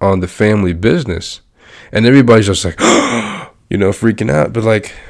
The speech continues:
then he, he starts to chuckle and he says, you know, "It's actually good luck because now he's a millionaire. I, I, I think a billionaire." You know, and it's just the way that people have to perceive rejection and stuff and, and certain setbacks in my,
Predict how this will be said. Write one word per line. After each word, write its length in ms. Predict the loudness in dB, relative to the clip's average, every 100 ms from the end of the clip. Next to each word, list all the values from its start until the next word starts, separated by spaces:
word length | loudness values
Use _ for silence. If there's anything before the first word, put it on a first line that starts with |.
| -20 _ _ _ _ _ -16 -14 -6
then 160 | -4
he, 200 | -2 -4
he 100 | -6
starts 280 | -4 -2 -2
to 60 | -4
chuckle 400 | 0 0 0 -4
and 100 | -4
he 80 | -8
says, 440 | -4 -4 -4 -10
you 180 | -10 -6
know, 260 | -4 -6 -8
"It's 180 | -10 -6
actually 340 | -6 -6 -6
good 220 | -4 -4
luck 340 | -2 -4 -6 -12
because 360 | -14 -6 -6 -4
now 180 | -2 -2
he's 200 | -4 -6
a 60 |
millionaire. 580 | -4 -4 -4 -6 -8 -10
I, 200 | -10 -10
I, 160 | -10 -10
I 40 |
think 260 | -8 -6 -4
a 40 |
billionaire." 680 | -2 0 0 -2 -4 -6 -10 -20 -20 -20 -20 -20 -20 -10
You 120 | -4
know, 180 | -2 -2
and 140 | -2 -2
it's 120 | -4
just 160 | -4
the 80 | -2
way 320 | 2 4 4
that 300 | 2 0 -2
people 260 | -4 -4 -2
have 200 | -2 -4
to 120 | -6
perceive 760 | -8 -6 -6 -6 -6 -6 -8 -12
rejection 800 | -12 -6 -2 -2 -4 -8 -8 -10
and 240 | -10 -10 -10
stuff 420 | -8 -8 -8 -12
and, 220 | -12 -10
and 120 | -10
certain 320 | -6 -6 -6
setbacks 640 | -8 -8 -8 -6 -6 -6 -10
in 80 | -10
my, 200 | -10